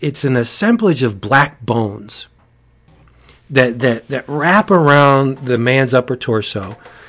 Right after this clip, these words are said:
and, and it, the, the pack is topped off by a skull that has a handle attached to the head. Uh, so the captain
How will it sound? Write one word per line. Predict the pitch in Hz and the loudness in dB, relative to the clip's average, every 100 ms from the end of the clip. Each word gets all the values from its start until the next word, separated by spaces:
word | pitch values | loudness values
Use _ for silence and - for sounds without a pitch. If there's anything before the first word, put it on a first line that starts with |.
| - _ - | -20 _ -4
and, | 139 131 127 | 0 0 0
and | 135 127 | -4 -6
it, | 117 113 - | -6 -8 -12
the, | 131 123 117 | -6 -4 -4
the | 139 180 127 113 113 _ | -6 -10 -8 -8 -10 _
pack | - 196 214 165 | -2 0 2 0
is | 135 - | -4 -6
topped | - - 190 196 | -4 0 2 2
off | 165 143 - | 2 2 0
by | 131 | 0
a | 107 | 0
skull | - - - 185 151 - - - - - _ _ _ - | -4 -8 -4 0 2 0 -10 -16 -20 -20 _ _ _ -4
that | 147 139 - | 0 0 -2
has | - 170 165 156 | -4 0 0 0
a | |
handle | 151 - 226 233 151 117 - - _ _ _ _ _ _ _ _ _ _ | -2 0 4 6 4 0 -8 -20 _ _ _ _ _ _ _ _ _ _
attached | 160 - 165 165 - | -4 0 0 0 -4
to | 185 160 | -4 -4
the | 170 | -4
head. | 160 - 226 117 - _ _ _ _ _ _ _ _ _ _ _ _ _ _ | -4 0 0 0 -8 _ _ _ _ _ _ _ _ _ _ _ _ _ _
Uh, | 175 - - - - _ _ _ _ _ _ _ _ _ 165 165 - - | -6 -6 -10 -18 -20 _ _ _ _ _ _ _ _ _ -14 -14 -16 -18
so | 147 - 165 | -6 2 2
the | 151 | 2
captain | 196 214 214 - 110 123 | 2 2 2 -2 -6 -6